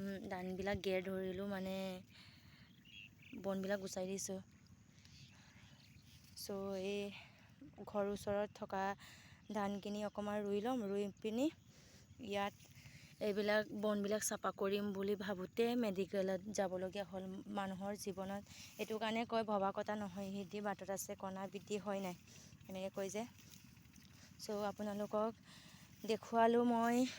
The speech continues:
ব্লাড দিয়া দাদাক। তাৰপিছত মই মানে নিজে দিবলৈ যোগাৰ কৰিছিলোঁ একদম ধুনীয়াকে। ইয়াৰ পৰা তেজ চেজ লৈ, এয়া এতিয়াও চিন আছে অলপমান।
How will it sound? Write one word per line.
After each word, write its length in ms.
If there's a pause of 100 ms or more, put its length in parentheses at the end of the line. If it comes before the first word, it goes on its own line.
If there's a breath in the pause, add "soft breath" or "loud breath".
(120)
ব্লাড 300
দিয়া 260
দাদাক। 360 (480 loud breath)
তাৰপিছত 520 (180)
মই 220
মানে 240
নিজে 320
দিবলৈ 400
যোগাৰ 320
কৰিছিলোঁ 500
একদম 300 (680 loud breath)
ধুনীয়াকে। 680
ইয়াৰ 320
পৰা 320
তেজ 300
চেজ 380
লৈ, 360 (160)
এয়া 240
এতিয়াও 440
চিন 280
আছে 280 (880 soft breath)
অলপমান। 640